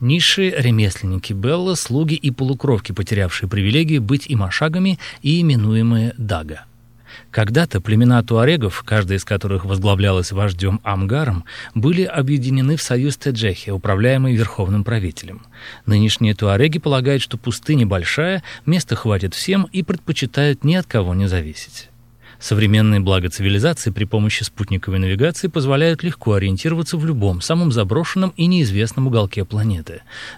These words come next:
Но туареги прекрасно себя чувствуют и без космических технологий. Живой, постоянно меняющийся песчаный ландшафт для них не помеха.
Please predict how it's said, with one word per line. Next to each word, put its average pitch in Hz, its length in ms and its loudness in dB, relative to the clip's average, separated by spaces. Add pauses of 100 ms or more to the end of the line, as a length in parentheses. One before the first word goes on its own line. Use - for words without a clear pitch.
Но 185 180 2
туареги 160 520 2
прекрасно 135 500 0
себя 107 240 -2
чувствуют 180 560 -4
и 160 100 0
без 156 220 0
космических 117 680 0
технологий. 87 640 -4 (420)
Живой, 110 400 2
постоянно 110 480 0
меняющийся 113 640 0
песчаный 95 500 -4
ландшафт 107 640 -2
для 127 220 2
них 135 300 0
не 113 140 2
помеха. 95 600 -4